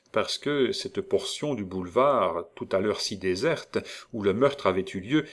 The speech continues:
était maintenant pleine de monde. Les choses avaient marché. La bande joyeuse qui sortait de la tour de Nesle et la ronde de police qui venait du carrefour de l'Observatoire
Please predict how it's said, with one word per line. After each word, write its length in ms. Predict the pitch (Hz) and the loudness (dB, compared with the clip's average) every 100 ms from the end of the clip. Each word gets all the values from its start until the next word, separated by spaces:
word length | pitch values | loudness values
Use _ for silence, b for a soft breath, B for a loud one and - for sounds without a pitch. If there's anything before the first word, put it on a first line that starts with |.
| B | B
était 220 | 104 - 92 | -4 0 2
maintenant 720 | 104 - 104 123 110 90 - | 0 -4 -2 0 0 -4 0
pleine 220 | - 104 95 | 4 4 4
de 80 | |
monde. 440 | 107 131 95 - - B B B B _ | 0 2 2 0 -6 B B B B _
Les 80 | 131 | 0
choses 500 | 123 180 143 95 87 | 4 4 4 2 0
avaient 160 | 90 92 | 0 0
marché. 640 | 87 - - - 104 - - B B B B B B B - | -2 -4 -2 4 4 2 -14 B B B B B B B -4
La 240 | 117 113 | 2 4
bande 280 | 117 131 98 | 6 4 2
joyeuse 680 | 92 87 110 135 123 92 92 | -2 2 2 4 2 2 -4
qui 160 | 101 | -2
sortait 380 | - 95 - 123 | 2 2 6 6
de 80 | 98 | 8
la 160 | 92 | 4
tour 260 | 90 117 95 | 4 0 2
de 100 | 92 | 2
Nesle 380 | 107 139 139 127 B B B | 4 4 4 0 B B B
et 180 | 123 123 | 6 10
la 140 | 117 | 10
ronde 300 | 104 131 117 | 8 6 6
de 140 | 101 104 | 2 2
police 440 | 110 113 139 - | 4 4 2 -4
qui 140 | 107 | -4
venait 260 | 90 95 107 | -2 0 0
du 140 | 95 | -2
carrefour 420 | - 95 - 123 98 | 0 0 0 0 2
de 80 | |
l'Observatoire 920 | 95 92 95 90 90 - 113 131 120 | 2 2 2 2 0 0 2 4 4